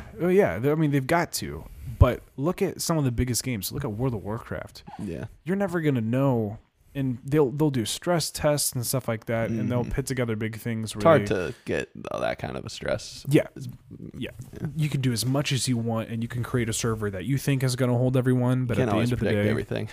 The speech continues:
Speaker 1: you can't. You can't. You have no idea. You have zero
Speaker 2: Yeah, we
Speaker 1: clue.
Speaker 2: have zero clue. We have no idea what it's
Speaker 1: Yeah.
Speaker 2: like <laughs> making servers. And
Speaker 1: I, well, I mean, like, I, I've heard, I've heard a lot of things. I think I watched something from Blizzard, and it was like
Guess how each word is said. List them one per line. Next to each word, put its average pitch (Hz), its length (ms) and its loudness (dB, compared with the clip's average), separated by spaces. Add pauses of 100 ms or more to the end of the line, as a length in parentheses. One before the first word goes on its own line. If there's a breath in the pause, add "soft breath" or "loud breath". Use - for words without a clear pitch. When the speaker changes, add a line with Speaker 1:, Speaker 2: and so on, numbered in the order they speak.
Speaker 1:
you 131 100 2
can't. 170 340 -2 (720 soft breath)
You 120 120 -12
can't. 143 260 0
You 131 140 0
have 123 120 0
no 127 240 0
idea. 123 460 -2 (180)
You 120 120 0
have 117 160 0
zero 143 340 2
Speaker 2:
Yeah, 113 100 4
we 120 120 6
Speaker 1:
clue. 139 80 8
Speaker 2:
have 123 120 4
zero 120 300 2
clue. - 220 -2
We 120 180 2
have 123 140 6
no 127 140 6
idea 127 260 6
what 120 120 2 (120)
it's - 180 0
Speaker 1:
Yeah. 180 80 4
Speaker 2:
like - 360 2
<laughs> - 0 -
making 147 320 0
servers. 131 540 6
And 120 140 0 (140)
Speaker 1:
I, 170 180 -2
well, 185 180 4
I 180 80 2
mean, 185 160 4
like, 175 200 2
I, 180 200 4
I've 156 140 0
heard, 156 280 0
I've 135 180 -4
heard 202 120 -6
a 202 60 -2
lot 110 180 -2
of 92 80 -10
things. 92 360 -12
I 127 100 -12
think 139 260 -12
I 117 40 -4
watched 101 400 -4
something 104 280 -6
from 95 200 -6
Blizzard, 95 500 -2 (460 loud breath)
and 127 120 -2
it 101 80 -2
was 113 180 -2
like 98 200 -2